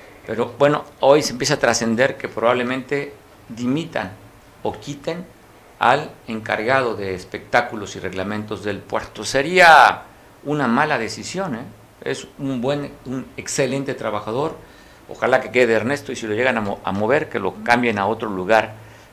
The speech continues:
para que siga ayudando a la administración municipal que requiere como funcionarios que, como este, como Ernesto, que tiene sensibilidad y tiene un manejo político importante. Ojalá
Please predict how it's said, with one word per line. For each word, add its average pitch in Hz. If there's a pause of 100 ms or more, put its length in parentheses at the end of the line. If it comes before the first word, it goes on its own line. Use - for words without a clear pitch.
para 98
que 98
siga 107
ayudando 101
a -
la 85
administración 87
municipal 104
que 131
requiere 131 (380)
como 123
funcionarios 127
que, -
como 113
este, 113
como 113
Ernesto, 127
que 110
tiene 131
sensibilidad 107 (320)
y 117
tiene 135
un 123
manejo 120
político 113
importante. 101
Ojalá 113